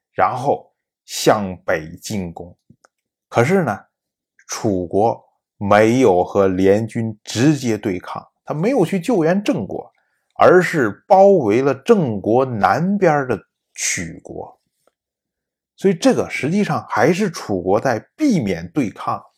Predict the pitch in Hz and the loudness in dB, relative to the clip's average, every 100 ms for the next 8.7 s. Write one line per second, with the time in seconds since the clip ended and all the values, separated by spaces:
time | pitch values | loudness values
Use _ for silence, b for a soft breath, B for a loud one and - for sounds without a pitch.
0 | _ _ _ _ _ _ _ - 101 113 | _ _ _ _ _ _ _ 2 2 4
1 | 147 95 107 82 62 - _ - 113 87 | 0 2 0 0 -2 -10 _ -6 -4 -4
2 | 101 110 - _ _ - - 92 90 92 | -4 -4 -4 _ _ -8 -4 -4 -4 -4
3 | 101 92 - 98 101 101 85 87 92 98 | -6 -6 -8 -8 -6 -4 -6 -6 -8 -10
4 | - - - - - _ _ _ _ _ | -12 -16 -14 -14 -16 _ _ _ _ _
5 | _ 165 233 277 - - 160 104 92 87 | _ -2 2 0 -2 -2 0 0 -4 -2
6 | 101 151 180 _ - - 185 180 180 127 | 0 0 -2 _ -8 -2 0 2 0 0
7 | 98 87 90 - 208 175 - - - - | -2 -4 -8 -8 -4 -4 -4 -10 -10 -6
8 | 101 143 - 165 131 90 | -6 -6 -6 -8 -8 -10